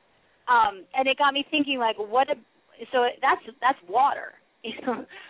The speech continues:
So what effect does, um, does the act of freezing food have on, on the food? Like, ev-, you know, a, a banana or, like,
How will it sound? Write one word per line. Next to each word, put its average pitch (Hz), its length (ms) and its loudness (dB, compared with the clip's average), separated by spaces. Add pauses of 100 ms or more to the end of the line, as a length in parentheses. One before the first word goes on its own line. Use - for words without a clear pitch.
(220)
So 247 360 2 (120)
what 311 220 0
effect - 460 0 (160)
does, 214 340 2
um, 190 400 -4 (240)
does 196 180 -2
the 165 80 -2 (160)
act - 160 -6
of 185 100 -8 (180)
freezing 214 400 -8 (160)
food 214 420 -4 (400)
have 214 400 2
on, 208 580 -2 (220)
on 220 160 0
the 220 160 -8
food? 277 340 -10
Like, 214 220 -2
ev-, 233 340 -12
you 226 140 -12
know, 202 320 0
a, 202 340 -2 (460)
a 196 60 2
banana 214 720 -2
or, 208 260 0
like, 196 240 -2